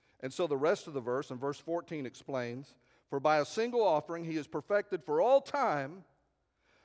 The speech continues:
those who are being sanctified."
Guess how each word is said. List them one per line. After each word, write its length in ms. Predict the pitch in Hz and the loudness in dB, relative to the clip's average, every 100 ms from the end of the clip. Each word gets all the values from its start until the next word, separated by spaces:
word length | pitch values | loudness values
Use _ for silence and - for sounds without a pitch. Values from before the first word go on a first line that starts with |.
| _ - | _ -6
those 460 | 120 214 220 220 | 4 6 6 4
who 220 | 214 226 | -4 -2
are 280 | 196 214 214 | 4 8 6
being 560 | 180 233 254 143 95 76 _ _ _ _ _ | 6 -2 -2 -4 -8 -18 _ _ _ _ _
sanctified." 640 | 160 131 - - 95 | -6 -6 -8 -14 -14